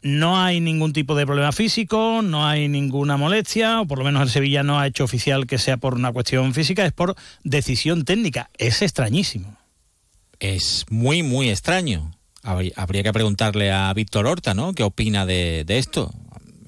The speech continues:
Speaker 2: A mí no me cuadra por ningún lado, sobre todo porque tú dices, ¿no? Porque,
Speaker 1: Hay
Speaker 2: eh,
Speaker 1: un hueco.
Speaker 2: que además llevan menos de los que puedes llevar. Eh, y un jugador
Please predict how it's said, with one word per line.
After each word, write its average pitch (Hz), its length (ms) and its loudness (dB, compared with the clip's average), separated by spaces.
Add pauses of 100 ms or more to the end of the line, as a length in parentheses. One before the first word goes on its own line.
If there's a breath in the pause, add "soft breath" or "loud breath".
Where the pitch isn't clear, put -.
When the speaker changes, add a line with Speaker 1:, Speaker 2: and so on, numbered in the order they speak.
(120)
Speaker 2:
A - 120 -14
mí 80 260 -4
no 110 220 2
me 110 100 0
cuadra 117 340 0
por 151 120 2
ningún 117 240 0
lado, 135 160 2
sobre 127 220 -2
todo 110 180 -2
porque 113 240 -2
tú 92 80 -4
dices, 156 240 0
¿no? 135 160 -2
Porque, 101 320 -2 (400 loud breath)
Speaker 1:
Hay 104 140 2
Speaker 2:
eh, - 20 2
Speaker 1:
un 147 100 2
hueco. 147 300 0
Speaker 2:
que 135 120 0
además 131 460 0
llevan 139 380 0
menos 147 400 0
de 123 80 0
los 120 100 2
que - 120 -6
puedes 113 220 0
llevar. 92 260 -2 (520 loud breath)
Eh, 85 640 -2
y 98 200 -2
un 85 100 -2
jugador 110 580 0